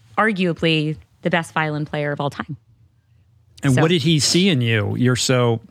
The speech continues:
Speaker 2: humble about your, you know, skill and talent. Like, why did he choose you for this?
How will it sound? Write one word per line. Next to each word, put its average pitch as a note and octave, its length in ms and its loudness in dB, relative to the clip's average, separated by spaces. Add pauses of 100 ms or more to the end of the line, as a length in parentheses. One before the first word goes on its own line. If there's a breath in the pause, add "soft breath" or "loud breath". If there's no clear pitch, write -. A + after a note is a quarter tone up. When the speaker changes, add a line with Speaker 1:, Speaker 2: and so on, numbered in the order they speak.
Speaker 2:
humble C3+ 380 2
about G#2+ 320 2
your, G#2 400 0
you A2+ 240 -2
know, F#2+ 80 0
skill A2+ 420 0
and G2+ 140 2
talent. A2 480 -2
Like, G2+ 160 -2
why A2 240 0
did A2 120 0
he G#2 220 0
choose G#2+ 380 0
you A2 160 2
for F#2+ 180 -4
this? F#2 440 -4